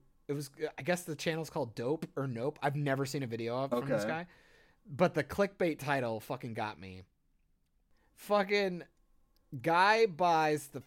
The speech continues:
Speaker 1: first ten items that he was advertised to on Instagram.
Speaker 2: All right.
Speaker 1: Did not matter what they were. He just scrolled through. First thing he saw that was an advertisement, he just bought it. I've yet to watch the video.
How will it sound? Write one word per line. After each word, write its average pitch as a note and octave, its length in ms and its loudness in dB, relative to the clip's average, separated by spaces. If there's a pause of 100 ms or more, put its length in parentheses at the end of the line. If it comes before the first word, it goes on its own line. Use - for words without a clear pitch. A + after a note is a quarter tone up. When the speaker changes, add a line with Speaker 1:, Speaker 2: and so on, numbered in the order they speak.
Speaker 1:
first D#3+ 380 0 (120)
ten F3 600 -4
items C3+ 760 -2 (120)
that C3+ 240 -2
he C#3 140 -4
was C3+ 180 -4
advertised C3+ 760 -4
to A#2+ 200 -6
on G#2+ 140 -8
Instagram. E2 520 -12 (1080)
Speaker 2:
All G#2 80 -2
right. F#2 260 -4 (640)
Speaker 1:
Did G#3 200 12
not G#3 220 4
matter F#3 320 4
what E3 340 2
they E3 160 4
were. D3+ 520 2 (320)
He - 240 -6
just D3+ 400 0 (120)
scrolled D#3+ 440 -2
through. F3 260 0
First F3+ 400 0
thing F#3+ 120 0
he F#3 120 0
saw F3+ 200 0
that F3 100 2
was D#3 100 -4
an D3+ 80 -4
advertisement, D3 460 -4
he A#2+ 80 -8
just G#2+ 200 -12
bought E2+ 200 -8
it. - 80 -18 (1200)
I've C3+ 220 2
yet D#3 220 4
to D#3+ 60 -4
watch D3 260 -2
the B2+ 80 -10
video. G2+ 400 -6